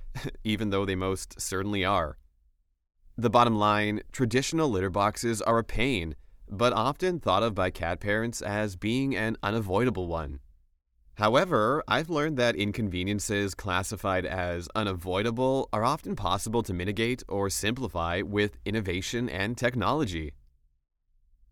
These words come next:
Solving an inconvenient problem. Sometimes, creating a sought-after product in business means finding a solution to something that the majority of people might not even have identified as a problem.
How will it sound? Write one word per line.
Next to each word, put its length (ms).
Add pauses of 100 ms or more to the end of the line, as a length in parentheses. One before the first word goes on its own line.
(160)
Solving 640
an 320
inconvenient 920
problem. 580 (1040)
Sometimes, 880
creating 440
a 40
sought-after 640
product 520
in 180
business 680
means 540
finding 340
a 60
solution 500
to 140
something 600
that 240
the 40
majority 540
of 100
people 540
might 320
not 180
even 260
have 220
identified 800
as 180
a 60
problem. 600